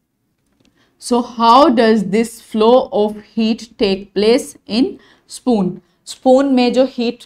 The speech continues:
का फ्लो हुआ वो किस तरह से टेक प्लेस हुआ, किसकी मदद से टेक प्लेस हुआ? यस, through particles। पार्टिकल्स,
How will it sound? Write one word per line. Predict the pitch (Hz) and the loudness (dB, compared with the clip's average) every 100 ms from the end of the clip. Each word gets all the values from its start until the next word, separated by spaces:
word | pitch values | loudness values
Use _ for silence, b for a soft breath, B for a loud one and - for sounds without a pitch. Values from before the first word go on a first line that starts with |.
| - | 0
का | 240 | 0
फ्लो | 233 - 233 269 | 0 0 4 4
हुआ | 233 202 220 | 2 0 0
वो | 226 | 0
किस | 226 - 247 - - | -6 -6 -8 -8 -4
तरह | 254 220 240 | -4 -2 -6
से | - 247 | -2 -4
टेक | 233 202 - | -4 -6 -2
प्लेस | 220 240 - | -2 -2 -4
हुआ, | 220 220 | -2 0
किसकी | 247 226 - - | -2 -10 -10 -6
मदद | 196 190 185 233 | -4 -4 -4 -6
से | - 233 | -2 -2
टेक | 226 202 - | -2 -6 -4
प्लेस | 226 220 - | -4 -4 -6
हुआ? | 226 262 370 b b b b b | -2 0 0 b b b b b
यस, | 214 202 196 - _ | 2 2 0 -12 _
through | - 254 339 - B B - | -2 0 2 -2 B B 0
particles। | 214 208 208 214 214 180 170 - - | 2 2 0 -2 0 0 -2 -12 -2
पार्टिकल्स, | 196 202 202 247 262 269 277 | 2 2 0 -2 2 2 0